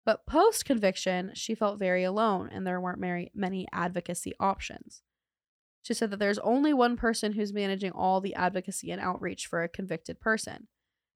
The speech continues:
Basically, in most states, they have this. Basically, if you're a victim of a crime, they can communicate with you about somebody's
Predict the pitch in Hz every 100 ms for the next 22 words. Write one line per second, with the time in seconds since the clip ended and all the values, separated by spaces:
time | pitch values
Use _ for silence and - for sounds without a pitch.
0 | - 262 311 302 277 269 220 233 214 220
1 | - 185 180 - - - 190 190 175 -
2 | 165 160 180 180 180 - 180 - 170 170
3 | _ - 185 180 233 247 285 254 254 226
4 | 202 202 208 _ _ _ 208 202 202 -
5 | 240 277 269 226 220 214 208 196 185 175
6 | 208 185 180